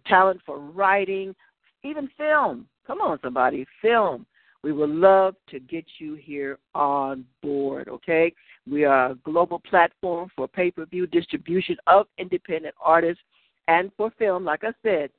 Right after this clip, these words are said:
And look, if you're looking to get your music, your talent, all that you have to offer out there on a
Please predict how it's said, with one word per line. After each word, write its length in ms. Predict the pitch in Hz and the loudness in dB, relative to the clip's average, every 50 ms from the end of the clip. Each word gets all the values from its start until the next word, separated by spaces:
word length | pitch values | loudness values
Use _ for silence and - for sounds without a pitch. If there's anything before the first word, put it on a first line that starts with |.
| _ _ _ _ _ | _ _ _ _ _
And 220 | - - 160 165 | -2 -2 0 0
look, 160 | 160 156 135 - - | 0 -2 -2 -4 -8
if 120 | - 135 - - | -14 -14 -14 -4
you're 220 | 156 170 196 208 | 0 2 2 2
looking 280 | 208 208 220 202 202 185 | 2 0 -2 -2 -2 -2
to 60 | 180 | -2
get 220 | 147 156 156 - | -4 -4 -6 -6
your 260 | 131 147 160 196 226 226 | -4 0 2 2 2 2
music, 460 | 226 233 233 240 240 240 254 247 - _ _ 139 135 | 0 -4 -4 -4 -4 -2 -4 -6 -6 _ _ _ _
your 220 | 143 180 226 247 - _ | 0 0 0 0 -2 _
talent, 440 | - 247 226 226 220 226 233 220 - _ _ _ _ _ _ 127 | 0 0 2 2 2 0 -2 -8 -14 _ _ _ _ _ _ -8
all 280 | 156 196 202 208 226 226 | -4 0 0 2 0 0
that 140 | 214 208 - - | -4 -8 -12 -12
you 100 | 170 185 | -10 -6
have 200 | 185 151 143 - | -4 -4 -4 -6
to 140 | - 147 - - - | -8 -14 -14 -6 0
offer 480 | 180 190 196 196 - - 180 180 196 _ _ _ _ _ _ _ - | 2 4 4 2 0 -4 -8 -8 -8 _ _ _ _ _ _ _ 2
out 240 | 165 175 190 196 - | 4 4 4 4 2
there 140 | - 196 180 | -6 -10 -12
on 200 | 143 139 147 131 | -10 -12 -12 -14
a 80 | 131 | -16